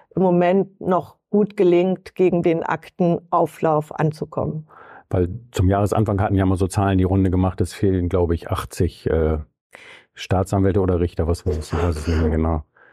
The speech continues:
Speaker 1: Ich wa-,
Speaker 2: Ja, ah,
Speaker 1: äh,
Speaker 2: ja.
Speaker 1: weiß ich jetzt auch nicht ganz genau. Es kann auch sein, dass es, äh, eine kombinierte Zahl war. Das kann ich
Speaker 2: Ja,
Speaker 1: jetzt grad gar
Speaker 2: ja.
Speaker 1: nicht sagen. Aber das ist genau das, äh, worüber wir sprechen. Das ist nämlich gemessen an diesem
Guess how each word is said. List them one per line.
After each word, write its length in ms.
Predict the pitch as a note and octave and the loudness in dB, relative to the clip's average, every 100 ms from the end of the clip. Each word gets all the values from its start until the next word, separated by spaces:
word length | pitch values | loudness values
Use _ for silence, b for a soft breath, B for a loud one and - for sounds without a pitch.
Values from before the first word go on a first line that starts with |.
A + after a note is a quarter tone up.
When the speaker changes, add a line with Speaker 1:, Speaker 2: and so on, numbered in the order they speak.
| B B B B B | B B B B B
Speaker 1:
Ich 160 | - | -4
wa-, 80 | E3 | -2
Speaker 2:
Ja, 180 | - E3+ | 0 0
ah, 100 | G#2+ | 2
Speaker 1:
äh, 80 | A2 | 2
Speaker 2:
ja. 60 | |
Speaker 1:
weiß 220 | B2+ F3 G3+ | 2 0 0
ich 100 | E3+ | 0
jetzt 220 | D#3+ - | 0 0
auch 160 | E3 | 0
nicht 220 | G3 F3 - | 0 -2 0
ganz 320 | F3 F#3+ - | 0 0 0
genau. 440 | G3 F#3+ F3+ F3 | 0 2 2 2
Es 200 | - D#3+ | 0 -4
kann 160 | - E3 | -4 -2
auch 80 | D#3+ | 0
sein, 240 | E3+ E3 | -2 -2
dass 160 | D#3 E3 | -4 -6
es, 180 | D#3+ | -8
äh, 60 | - | -6
eine 400 | D#3 D#3 D#3 E3 | -2 -2 0 -2
kombinierte 580 | E3+ F3 E3+ F3+ F3 F3 | 0 2 4 4 2 -2
Zahl 320 | - E3+ E3+ | 0 0 2
war. 80 | D#3+ | 0
Das 140 | D#3+ | -2
kann 100 | - | -2
ich 60 | G#2 | 2
Speaker 2:
Ja, 80 | G2 | 2
Speaker 1:
jetzt 160 | F#2+ | 0
grad 200 | A2 D3 | -2 -4
gar 120 | - C3 | -2 0
Speaker 2:
ja. 80 | |
Speaker 1:
nicht 100 | G2 | 0
sagen. 360 | G2+ E3 E3 F3+ B B B B B B | 0 0 0 -2 B B B B B B
Aber 380 | - E3+ F#3 F3 - | -2 0 0 -2 -2
das 220 | F#3 F#3+ | -2 0
ist 160 | A3 | 0
genau 380 | - F#3+ F3 F#3 | 2 2 4 2
das, 420 | F#3+ F3+ F#3+ - | 2 0 0 -4
äh, 280 | D#3 D#3+ E3+ | -2 2 2
worüber 420 | D#3+ E3+ F#3 F3+ E3 | 0 0 2 2 2
wir 100 | F3 | 0
sprechen. 540 | - - E3+ D#3+ E3+ | -2 0 0 2 0
Das 180 | E3 - | 0 0
ist 180 | G3 G3+ | 0 2
nämlich 380 | F#3+ F3 - | 4 2 0
gemessen 460 | - F3 E3+ F3 F#3+ | -2 2 2 0 -2
an 180 | - E3+ | 0 0
diesem 380 | E3+ D#3 D#3+ | 2 0 -2